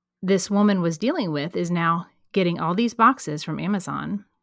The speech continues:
with no gift receipt, and she was almost paralyzed because of the stress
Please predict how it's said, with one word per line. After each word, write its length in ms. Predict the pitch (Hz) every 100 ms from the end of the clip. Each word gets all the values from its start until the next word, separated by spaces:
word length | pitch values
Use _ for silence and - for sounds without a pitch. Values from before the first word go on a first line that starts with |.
| _
with 140 | 175 170
no 180 | 147
gift 280 | 175 240 -
receipt, 560 | 254 - 147 151 - - _ _ _ _ _ _ _ _
and 440 | 165 156 151 151 -
she 280 | - - 196
was 480 | 185 175 160 165 - _
almost 380 | 185 202 180 -
paralyzed 920 | 269 359 156 147 151 - 202 - - _ _ _ _ _ _
because 340 | 220 196 185
of 100 | 175
the 100 | 175
stress 800 | 175 - 254 202 151 180 - -